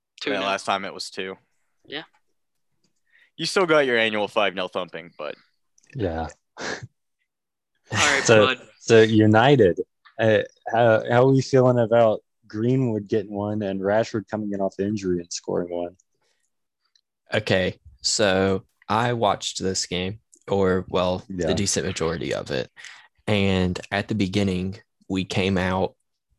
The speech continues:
Speaker 4: guns blazing and created a few opportunities right at the beginning, like we do every game. Well, some games we start slow, which is really weird to me that
Speaker 3: Yeah.
Speaker 4: we just come out and play so lackadaisical from the
Speaker 3: Yeah.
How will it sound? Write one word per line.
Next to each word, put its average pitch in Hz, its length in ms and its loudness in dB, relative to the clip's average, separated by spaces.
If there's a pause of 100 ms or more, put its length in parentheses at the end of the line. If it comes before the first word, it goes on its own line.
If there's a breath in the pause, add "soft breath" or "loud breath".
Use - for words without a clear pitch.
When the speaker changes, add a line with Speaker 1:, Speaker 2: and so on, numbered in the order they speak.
(300)
Speaker 4:
guns 107 320 2
blazing 92 720 -2
and 80 180 -4
created 101 360 2
a 95 60 0
few 98 200 0
opportunities 98 680 -2
right 90 140 0
at 92 80 -8
the - 60 -18
beginning, 95 500 -4 (460 loud breath)
like 92 200 0
we 104 100 0
do 95 300 -2 (100)
every 92 220 -2
game. 92 160 -4 (180 soft breath)
Well, 123 200 2
some 165 240 0
games 101 260 -6
we 95 80 -4
start - 320 -4
slow, 98 500 -2
which 95 220 -8
is 92 180 -8
really 95 340 -2
weird 92 280 -2
to 92 100 -6
me 90 320 -6
that 92 260 2
Speaker 3:
Yeah. 87 440 4
Speaker 4:
we 110 120 0
just 104 220 0
come 110 220 -2
out 90 280 -2 (200)
and 98 120 -6
play 92 400 -2
so 92 560 -4
lackadaisical 90 800 -4
from 92 220 -2
the 87 40 -2
Speaker 3:
Yeah. 87 80 -2